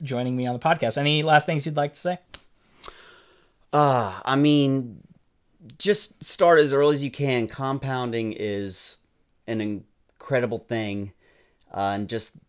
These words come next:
Speaker 2: the earlier you start, the better.
Speaker 1: Yep.
Speaker 2: Um, if you look at a graph of money compounded, you know, just,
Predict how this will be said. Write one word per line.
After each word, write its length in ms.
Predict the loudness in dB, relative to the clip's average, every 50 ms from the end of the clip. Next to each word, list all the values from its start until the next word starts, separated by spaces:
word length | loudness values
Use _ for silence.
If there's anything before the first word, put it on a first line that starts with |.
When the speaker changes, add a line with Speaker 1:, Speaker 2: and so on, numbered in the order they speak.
| _ _ _ -6
Speaker 2:
the 80 | -2
earlier 360 | 0 2 4 4 6 4 4 2
you 180 | 0 -2 -2
start, 460 | -4 -4 -2 0 2 2 2 0 -2
the 60 | -6 -4
better. 520 | -2 0 0 2 2 2 0 0 -4 -8 _ _ _ _ _ -16
Speaker 1:
Yep. 140 | -10 -4 -2
Speaker 2:
Um, 280 | -2 0 0 -2 -2 -2
if 160 | -4 -4 -4
you 140 | -4 -4 -2
look 260 | 2 0 2 2 4
at 260 | 2 2 2 0 -4 _ _ _ -16 -12
a 120 | -10 -10 -8
graph 640 | -4 0 2 2 4 4 4 2 0 -4 -8 -14 -8
of 440 | -4 -4 -4 -4 -6 -8 -14 -20 -20 -20 -20 -20 -20 _ _ -14 -8
money 580 | -4 -2 0 2 2 2 0 0 -2 -4 -6 -10 _ -16
compounded, 840 | -10 -4 -2 0 0 0 0 -2 -2 -2 -2 -2 -4 -6 -8 -10 -12
you 120 | -10 -10
know, 220 | -8 -8 -8 -10 -10
just, 280 | -10 -8 -8 -8 -8